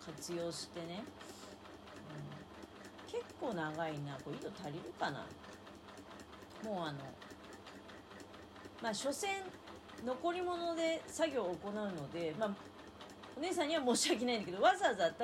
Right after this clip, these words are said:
新しい材料は買ってきてなくてですね、あの、いろいろ家にあるものの、しかもその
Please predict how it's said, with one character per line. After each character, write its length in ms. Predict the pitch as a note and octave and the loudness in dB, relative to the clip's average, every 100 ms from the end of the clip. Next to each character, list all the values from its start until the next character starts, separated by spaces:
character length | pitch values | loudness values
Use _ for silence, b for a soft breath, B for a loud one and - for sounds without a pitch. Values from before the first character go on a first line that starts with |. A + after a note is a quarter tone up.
| C4+ | 2
新 20 | |
し 180 | C4 D#4+ | 2 -2
い 60 | A#3 | 0
材 220 | F#3 F3+ | 0 0
料 140 | F#3+ | 2
は 120 | D#3+ C#3 B B B - - | 0 0 B B B -12 -6
買 80 | F#3+ | -4
っ 40 | |
て 160 | - C4 | -4 -10
き 120 | - | -6
て 120 | F#3 | -4
な 120 | E3+ G3 | -2 -4
く 120 | - | -4
て 120 | F3 | -6
で 140 | C#3+ | -4
す 140 | D3 D3+ C#3 | -6 -6 -8
ね、 200 | C#3 A#2 | -8 -6
あ 100 | D3+ | -6
の、 100 | D3+ A3+ | -4 -2
い 40 | |
ろ 160 | A3+ D4+ | 2 2
い 60 | D4+ | 4
ろ 200 | D4 C#4+ | 2 2
家 260 | C#4+ G4+ | 2 2
に 120 | G#4+ - | 2 4
あ 120 | A#3+ | 4
る 120 | A#3 | 4
も 160 | E3+ D#3 | 0 -2
の 160 | E3+ | -2
の、 160 | E3 D#3+ | -2 -4
し 120 | - | 0
か 80 | C4 | -2
も 80 | F3+ | 0
そ 100 | |
の 80 | E3 | -4